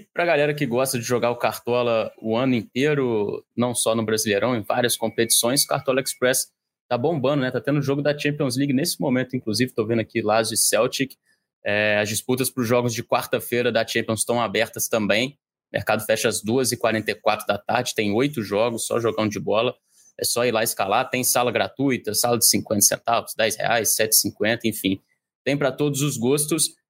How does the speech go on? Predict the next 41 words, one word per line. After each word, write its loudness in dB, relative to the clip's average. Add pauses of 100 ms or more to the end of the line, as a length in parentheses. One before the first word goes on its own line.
e -10
também 0
tem 0
os -2
esportes -2
americanos, 0
né? 0
A 2
N 0
B 0
A 2
e 2
a 0
N 0
F -4
L 2
também 0 (180)
tão 0
com -2
disputas -2
abertas 0 (380)
lá 2
no 0
Cartola 0
Express 0
pra -4
você 2
que 0
gosta 0 (320)
de -6
jogar 2
o -2
fantasy -2
game 2
em 0
várias 0
modalidades 0
diferentes, 0
só 2
acessar 0
lá 0